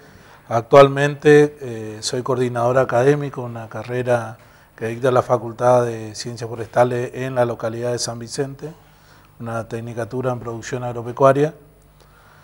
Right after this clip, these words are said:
Y siempre estuve en contacto con los jóvenes, ¿no? Desde, desde ese lugar, este, trabajando y recorriendo la provincia también.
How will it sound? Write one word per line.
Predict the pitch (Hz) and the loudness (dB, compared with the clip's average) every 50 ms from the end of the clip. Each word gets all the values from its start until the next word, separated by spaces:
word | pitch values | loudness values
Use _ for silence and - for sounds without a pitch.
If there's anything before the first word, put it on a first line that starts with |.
| - - - - - _ - | -20 -20 -20 -20 -16 _ -8
Y | |
siempre | 127 131 147 165 180 180 | -2 0 2 6 8 8
estuve | 160 139 - 160 165 165 | 8 8 8 8 8 8
en | 156 | 8
contacto | 156 143 135 135 147 151 135 151 | 6 4 6 8 8 8 8 6
con | 139 131 | 4 4
los | 123 113 | 2 2
jóvenes, | - 160 156 147 131 113 110 107 | 8 10 10 10 10 6 0 -8
¿no? | 113 131 139 139 - - _ | -12 -12 -12 -14 -16 -18 _
Desde, | - 113 110 107 107 107 107 104 104 107 107 110 | -14 -14 -12 -12 -12 -14 -14 -14 -14 -16 -14 -14
desde | 110 110 110 110 110 | -12 -12 -10 -10 -8
ese | 117 - - 139 120 | -6 -4 -2 0 0
lugar, | 120 123 127 127 135 139 135 127 123 120 - - - _ _ - - - - | 4 8 8 10 10 10 8 4 -2 -10 -14 -20 -20 _ _ -20 -20 -18 -16
este, | 113 - - - - 110 107 104 104 110 - - - - - _ _ _ - | -14 -14 -14 -12 -12 -12 -12 -12 -14 -18 -20 -20 -20 -20 -20 _ _ _ -6
trabajando | - 113 117 120 117 - - 135 139 143 147 147 151 151 | 2 4 6 6 6 6 6 6 6 8 8 8 8 8
y | 135 120 | 8 6
recorriendo | 127 123 - 117 110 131 135 135 131 123 | 2 0 -2 0 0 0 0 0 2 2
la | 123 113 | 2 2
provincia | 120 120 113 123 131 127 131 139 | 2 -2 -6 -6 -4 -4 -4 -4
también. | 120 131 127 127 127 131 139 147 | -4 -4 -6 -6 -8 -8 -10 -10